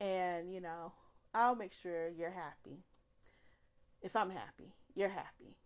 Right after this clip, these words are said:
<laughs> I, I've even, you know, catered to people who didn't make me happy. It's just, you know, I'm just a, a pleaser, a people pleaser.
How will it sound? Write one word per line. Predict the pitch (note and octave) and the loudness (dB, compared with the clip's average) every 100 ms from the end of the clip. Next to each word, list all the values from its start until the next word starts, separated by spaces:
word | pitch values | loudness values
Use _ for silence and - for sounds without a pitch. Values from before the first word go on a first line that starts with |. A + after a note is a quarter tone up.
| - | -4
<laughs> | F3+ - - B3 - C#4+ - | -2 4 8 8 6 2 12
I, | A#3 D#4 C4+ | 12 12 12
I've | D4+ D#4 | 8 8
even, | E4+ C#4+ C#4+ C4 B3+ - - - | 4 2 -2 -2 -4 -10 -18 0
you | D4+ | 2
know, | D4 C4+ | 4 4
catered | - C4 B3 | 6 4 6
to | B3+ | 2
people | A3+ B3+ A#3+ G#3+ | 0 -4 0 0
who | B3+ A3 | 0 2
didn't | G3 F3+ | 0 0
make | F#3 F3 | -4 -4
me | F3 | -6
happy. | F#3+ D#3+ D#3+ D#3+ | -4 -6 -6 -4
It's | F#3 - | -6 -4
just, | A3+ G#3+ - | -4 -4 -4
you | G#3+ | -4
know, | F3 E3+ E3 - | -4 -4 -6 -8
I'm | F#3 F#3+ | -10 -6
just | G3+ - | -6 -4
a, | F3 E3+ F#3 G#3+ - - | -2 -2 -4 -10 -12 -6
a | - | -6
pleaser, | - G#3+ F3+ D#3+ A2+ C#3+ - | -4 -4 -2 -2 -2 -4 -6
a | |
people | G3+ - - | -12 -10 -10
pleaser. | - - - - | -10 -12 -14 -16